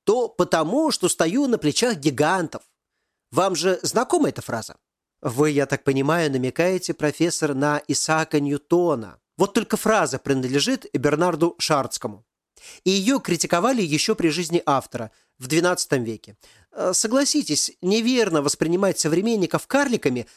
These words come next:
стоящими на плечах великанов". Профессор закашлялся.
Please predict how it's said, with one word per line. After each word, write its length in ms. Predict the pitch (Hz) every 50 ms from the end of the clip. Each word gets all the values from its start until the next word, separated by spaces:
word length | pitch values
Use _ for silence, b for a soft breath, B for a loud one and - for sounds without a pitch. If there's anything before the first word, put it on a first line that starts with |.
| b b
стоящими 640 | _ - - 180 175 185 226 233 - - 185 156
на 120 | 151 147 139
плечах 380 | - 143 - - 160 - -
великанов". 540 | 135 131 127 - - 113 101 95 98 _ _ _ _ _ _ _ _ _ _ _ _ -
Профессор 440 | 147 143 131 - 139 127 - 135
закашлялся. 760 | 123 127 156 151 - 151 123 110 - - 110 - - - -